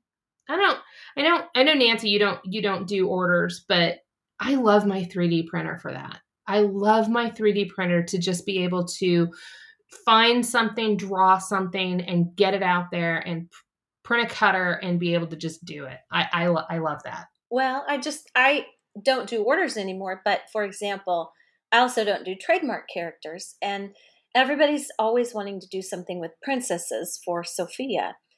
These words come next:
Speaker 2: So about a month ago, I did, uh, four, uh, three or four lives over three weeks' time, one for Silhouette users, one for Cricut users, and one for Procreate,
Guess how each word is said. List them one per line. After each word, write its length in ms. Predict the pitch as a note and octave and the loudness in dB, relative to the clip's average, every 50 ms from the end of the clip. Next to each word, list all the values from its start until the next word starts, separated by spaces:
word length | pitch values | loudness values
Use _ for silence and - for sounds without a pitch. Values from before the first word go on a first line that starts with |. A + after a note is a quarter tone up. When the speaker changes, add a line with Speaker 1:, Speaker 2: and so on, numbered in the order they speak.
| _ _ _ _ | _ _ _ _
Speaker 2:
So 340 | - - - B3+ B3+ B3 | -8 -2 2 4 6 6
about 440 | B3 B3 B3 B3 A#3+ A#3+ A#3+ A#3+ - - - - _ _ _ - | 6 6 4 4 6 6 6 6 6 4 -2 -10 _ _ _ -4
a 60 | A#3+ | -2
month 380 | A#3+ A#3 A3+ A3+ A#3+ B3+ - - | 0 0 2 0 0 0 -2 -4
ago, 540 | C4 C4 C4+ C4 C4 C4 C4 C4 C4 C4+ C4 _ _ - _ _ _ _ _ _ - - - - | 0 2 4 4 4 4 4 2 0 -2 -6 _ _ -20 _ _ _ _ _ _ -20 -10 -2 2
I 180 | A3+ A3 A3+ | 4 4 4
did, 480 | G#3+ A3 - A3+ A3+ A3 A3 A3 G#3+ G#3+ - - - | 4 2 2 4 4 6 6 6 6 4 2 0 0
uh, 160 | G3+ G3 F#3+ | 0 0 -2
four, 580 | - - - B3+ A#3+ B3+ C#4 C#4 C4+ C4+ C4 B3+ - _ _ - | -6 -2 0 2 4 4 4 6 4 4 2 -2 -8 _ _ -14
uh, 40 | G#3+ G#3 - - | -14 -14 -10 -8
three 300 | A#3+ C4 D4+ E4+ F4 - | -4 0 0 2 2 2
or 160 | - A3+ G#3+ | 0 0 -2
four 480 | G#3+ - - G#3 G3+ G3+ G3+ G3+ G3+ | -2 -6 -6 -4 -2 0 0 0 -2
lives 540 | G#3 G3+ G3+ F#3 F3 F3 E3 F#3 F#3+ F#3+ - - | -2 0 0 0 0 0 -2 -4 -6 -8 -6 -4
over 200 | - F#3+ F3+ F#3+ | -4 -2 -2 -4
three 240 | F3+ - - G3+ G3 | -6 -6 -6 -6 -6
weeks' 260 | F#3 F#3+ F#3+ - - | -6 -8 -12 -14 -14
time, 300 | - G3 F3 E3 F3 F3+ | -8 -6 -6 -4 -4 -4
one 160 | F3+ F#3 F3+ F#3 | -6 -6 -6 -6
for 120 | - G#3+ | -8 -10
Silhouette 460 | G#3+ - - G#3+ G#3+ G#3 G#3 F#3+ - | -8 -4 -4 -2 0 0 0 0 -2
users, 260 | F#3 F#3 F#3 F3+ F3+ F3+ | -4 -8 -8 -10 -12 -10
one 160 | F3+ F3+ F3+ F3+ | -10 -10 -10 -10
for 100 | - - _ | -14 -12 _
Cricut 220 | - F3 F3 - - | -10 -10 -10 -12 -14
users, 380 | - E3+ F3 E3+ - F#3+ G3 - | -12 -12 -12 -12 -12 -14 -14 -12
and 80 | D#3+ | -10
one 160 | E3+ E3+ E3 E3 | -10 -10 -10 -10
for 120 | - F3 - | -12 -16 -2
Procreate, 760 | - D#3 - - - - G3+ G#3 A3+ A3+ A3+ F#3+ F#3 - - | -2 -2 -2 -2 -4 -8 -6 -4 -2 -2 -2 -2 -4 -6 -10